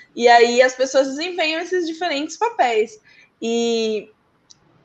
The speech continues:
a gente fala muito assim, a-, tá até uma, uma onda, né? De assistir, o pessoal tá assistindo muito um documentário da Netflix lá, do Dilema Social.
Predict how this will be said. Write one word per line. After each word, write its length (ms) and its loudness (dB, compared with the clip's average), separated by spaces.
a 100 6
gente 260 0
fala 260 4
muito 280 -2
assim, 420 -8
a-, 100 -2
tá 260 0
até 720 0
uma, 1000 0
uma 300 2
onda, 640 -2
né? 260 -6
De 140 0
assistir, 500 0
o 60 0
pessoal 300 2
tá 80 -2
assistindo 840 0
muito 360 -6
um 180 -6
documentário 600 -4
da 80 -6
Netflix 640 -8
lá, 340 2
do 300 -2
Dilema 360 -4
Social. 720 0